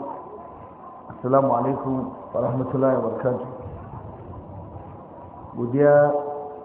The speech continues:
tabbata ga Allah madaukakin sarki da ya haɗa mu a wannan makaranta mai albarka da muke darussa da suka shafi iyaye mata.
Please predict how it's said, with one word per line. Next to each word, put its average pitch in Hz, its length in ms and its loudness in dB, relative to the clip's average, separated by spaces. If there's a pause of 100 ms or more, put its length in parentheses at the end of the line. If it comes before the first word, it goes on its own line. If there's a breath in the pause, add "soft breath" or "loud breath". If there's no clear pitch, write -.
(280)
tabbata 135 400 0
ga 131 80 4
Allah 139 240 4
madaukakin 123 480 0
sarki 147 320 2 (1500)
da 117 80 0
ya 135 160 6
haɗa 135 320 6
mu 131 160 0
a 120 80 4
wannan 127 340 0 (2000)
makaranta 135 560 4
mai 135 160 2
albarka 131 640 2 (1400)
da 117 80 0
muke 131 320 0 (1800)
darussa 143 480 4
da 110 160 2
suka 135 160 0
shafi 120 320 0
iyaye 127 240 0
mata. 143 400 0